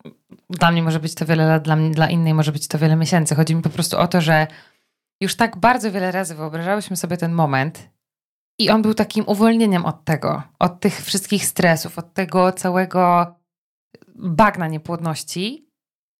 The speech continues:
że gdy on przychodzi i się okazuje, że tak nagle nie jest, bo zaraz właśnie sobie powiemy, co się może dziać, to jest takie... Jak to? Jak to? Ja tu miałam się czuć zupełnie inaczej w tym miejscu, nie?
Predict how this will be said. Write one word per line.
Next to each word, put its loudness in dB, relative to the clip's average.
że -4
gdy -4
on -4
przychodzi -6
i -12
się -8
okazuje, -8
że -8
tak -12
nagle -6
nie -4
jest, -8
bo -6
zaraz -8
właśnie -8
sobie -4
powiemy, -4
co -10
się -8
może -4
dziać, 0
to -4
jest -2
takie... 0
Jak 0
to? -4
Jak 0
to? 0
Ja 2
tu 2
miałam 4
się 0
czuć -6
zupełnie 0
inaczej 2
w -14
tym 0
miejscu, -2
nie? 0